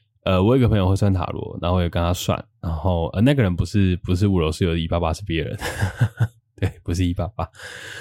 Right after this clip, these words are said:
然后很好笑，就是我跟他讨论说，就是，反正就是他前阵子突然莫名其妙突然跟一个人在一起，然后也，然后我就在他们刚在一起没多久跟他说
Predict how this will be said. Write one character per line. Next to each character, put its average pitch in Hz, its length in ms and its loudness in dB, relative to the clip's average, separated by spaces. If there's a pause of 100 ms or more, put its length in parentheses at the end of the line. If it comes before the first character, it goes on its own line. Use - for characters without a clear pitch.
(140)
然 123 120 4
后 151 100 6
很 143 80 4
好 117 180 4
笑， 110 180 2
就 110 60 4
是 113 80 4
我 101 80 4
跟 101 100 4
他 139 80 2
讨 95 180 0
论 107 200 4
说， 98 440 2 (560)
就 110 60 4
是， 98 580 2
反 117 120 2
正 139 40 4
就 151 60 4
是 165 40 6
他 165 80 4
前 123 160 2
阵 117 80 6
子 117 60 6
突 107 180 2
然 90 180 2
莫 110 140 4
名 95 120 4
其 90 80 -2
妙 90 120 4
突 92 80 4
然 92 140 2
跟 90 160 2
一 82 80 0
个 85 80 0
人 78 100 0
在 80 200 0
一 82 40 0
起， - 240 -8 (120)
然 92 100 2
后 98 80 4
也， 95 320 2
然 92 160 2
后 113 140 4
我 87 100 2
就 101 240 4
在 98 160 2
他 101 80 2
们 95 100 2
刚 92 220 0
在 90 160 2
一 90 60 2
起 80 100 -8
没 76 100 -6
多 80 140 -2
久 80 140 -4
跟 85 100 -4
他 85 80 -2
说 82 340 -2